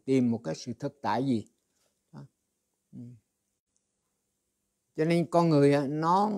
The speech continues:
nó giống như một cái vỏ trống, nhưng mà nó thay đổi đủ cái thứ hình ở trong, đủ cái thứ tư tưởng, đủ thứ tâm, đủ thứ vật. Nghĩa là con người nó có thể vô số loại người, nó lúc thì dày, lúc thì khóc.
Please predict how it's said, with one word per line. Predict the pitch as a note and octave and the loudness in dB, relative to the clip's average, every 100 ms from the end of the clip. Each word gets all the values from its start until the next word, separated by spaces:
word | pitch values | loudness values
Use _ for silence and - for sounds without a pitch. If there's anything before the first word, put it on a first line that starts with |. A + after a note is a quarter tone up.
| F3 | -6
nó | D3+ E3 | -4 -4
giống | F3 F3+ G#3 | 0 0 0
như | E3 | 0
một | - A2+ | 0 -2
cái | D#3 | -4
vỏ | C3 C3 | 0 0
trống, | D#3 F#3 G#3+ D4+ G3+ | 0 -2 -2 -6 -4
nhưng | C#3+ | -2
mà | B2+ | 0
nó | A#2 C3 | -2 -4
thay | - D#3 C#3+ | 0 0 2
đổi | A#2 F3+ F#3 | 2 0 -4
đủ | - C#3 F#3 G3 | -2 0 0 -4
cái | E3+ | -8
thứ | E3 E3 | -8 -6
hình | B2+ B2 A#2+ | -2 0 0
ở | A2 | -2
trong, | A#2+ C3+ C#3+ _ _ _ _ | -8 -12 -14 _ _ _ _
đủ | - A#2+ F3 | -2 0 0
cái | F3+ E3 | -2 -4
thứ | E3 D#3+ - | -6 -6 -4
tư | D#3+ D3+ C3 | -2 -2 0
tưởng, | B2 C#3+ E3+ | -2 -2 -2
đủ | A#2 D#3+ | -2 -2
thứ | E3+ E3 D#3 | -4 -6 -6
tâm, | D3+ D3+ D3 D3 | -4 -4 -4 -4
đủ | A#2+ F3 | -4 -4
thứ | - F3 | -6 -4
vật. | A#2 - - _ _ _ _ _ - | -4 -4 -8 _ _ _ _ _ -20
Nghĩa | - C#3+ C#3+ C#3 | -16 -12 -6 -4
là | C#3+ | -2
con | A#2 D3+ | -4 -2
người | D3 B2 | 2 2
nó | C3 D3+ | 2 -2
có | D#3 D3+ | -6 -6
thể | D#3 | -4
vô | D#3+ F3 E3+ | 4 4 4
số | F3+ F#3+ | 0 -2
loại | A#2 B2+ | -2 0
người, | C3+ A#2+ A#2 | 0 0 -2
nó | A2+ C#3+ D#3+ _ _ _ _ _ _ _ - | -6 -8 -12 _ _ _ _ _ _ _ -6
lúc | F#3+ - | -6 -4
thì | A#2 A2+ | -4 0
dày, | B2 A#2+ A2+ | 0 0 0
lúc | C3 F3 | -2 -6
thì | - G#2+ | -8 -8
khóc. | - D#3+ F#3 | -6 -8 -10